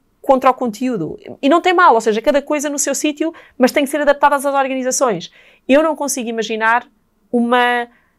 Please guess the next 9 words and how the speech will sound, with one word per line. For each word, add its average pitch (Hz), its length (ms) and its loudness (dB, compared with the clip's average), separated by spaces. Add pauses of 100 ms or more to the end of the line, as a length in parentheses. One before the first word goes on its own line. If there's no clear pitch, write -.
(160)
uma 254 220 4
organização 247 880 2
que - 60 -16
não 254 100 -2
seja 233 220 -2
diversa. 208 340 -2
Eu 190 60 -2
sento 262 280 -2
numa, 240 240 -4